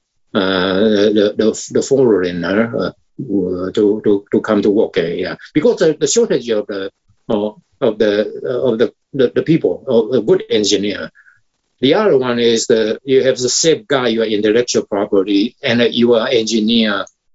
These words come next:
is, is better talent engineer, because some of the competitors,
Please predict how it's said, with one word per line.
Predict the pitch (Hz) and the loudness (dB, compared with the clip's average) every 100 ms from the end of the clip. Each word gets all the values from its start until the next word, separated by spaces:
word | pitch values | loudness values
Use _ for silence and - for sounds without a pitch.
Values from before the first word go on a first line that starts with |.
| - | -2
is, | 107 - 113 | 0 0 -2
is | - - | -4 0
better | 120 101 98 | 0 0 -4
talent | - 127 110 104 95 | 0 2 2 0 -2
engineer, | 90 85 90 95 90 82 _ _ _ | -4 -4 -2 0 -2 -6 _ _ _
because | 123 123 - 143 104 104 104 - - _ _ _ - | -2 -2 0 0 2 2 2 -2 -8 _ _ _ -6
some | - 175 151 | -2 0 0
of | |
the | 127 | -2
competitors, | 117 98 127 107 90 87 113 | -4 -2 0 0 -2 -4 -6